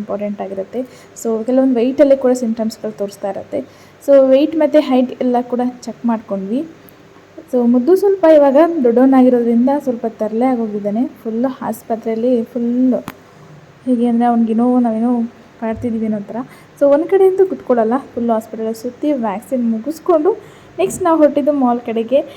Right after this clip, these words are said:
ಏನು ಬಂದಿದ್ದೀವಲ್ಲ ಹಾಗೆ ಸ್ವಲ್ಪ ಮಾಲ್ ಹೋಗಿ ಮುದ್ದನ್ನ ಸ್ವಲ್ಪ ಆಟ ಆಡ್ಸೋಣ ಅಂತ ಹೊರಟ್ವಿ. So ಹೋದ ಟೈಮ್ ಆಟ ಆಡ್ತಿದ್ದೆ, ತುಂಬ ಚೆನ್ನಾಗಿ ಆಟ ಆಡಿದ್ದಾನೆ ಕಾರಲ್ಲೆಲ್ಲ. So ಈ ಟೈಮ್ ಕೂಡ ಆಟ ಆಡ್ತಾನೆ ಅಂದ್ಕೊಂಡು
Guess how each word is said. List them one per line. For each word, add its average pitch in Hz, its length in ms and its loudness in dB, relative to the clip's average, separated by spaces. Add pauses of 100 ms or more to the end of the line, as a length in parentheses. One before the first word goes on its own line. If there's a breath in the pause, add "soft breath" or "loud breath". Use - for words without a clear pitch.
(240 loud breath)
ಏನು 320 200 2
ಬಂದಿದ್ದೀವಲ್ಲ 339 500 8
ಹಾಗೆ 285 520 2
ಸ್ವಲ್ಪ 277 180 -10
ಮಾಲ್ 226 400 -2
ಹೋಗಿ 269 220 2
ಮುದ್ದನ್ನ 247 460 2
ಸ್ವಲ್ಪ 240 220 -6
ಆಟ 220 120 -6
ಆಡ್ಸೋಣ 226 340 -4
ಅಂತ 208 260 -6
ಹೊರಟ್ವಿ. 226 580 -8
So 254 60 -4 (420)
ಹೋದ 269 200 6
ಟೈಮ್ 330 200 2
ಆಟ 262 220 0
ಆಡ್ತಿದ್ದೆ, 233 400 -2
ತುಂಬ 262 100 0 (100)
ಚೆನ್ನಾಗಿ 262 240 -2
ಆಟ 220 140 -6
ಆಡಿದ್ದಾನೆ 202 340 -6
ಕಾರಲ್ಲೆಲ್ಲ. 185 520 -8 (480 loud breath)
So 302 140 8 (100)
ಈ 311 40 6
ಟೈಮ್ 330 260 2
ಕೂಡ 302 160 4
ಆಟ 247 180 -2
ಆಡ್ತಾನೆ 240 360 -2
ಅಂದ್ಕೊಂಡು 247 440 -4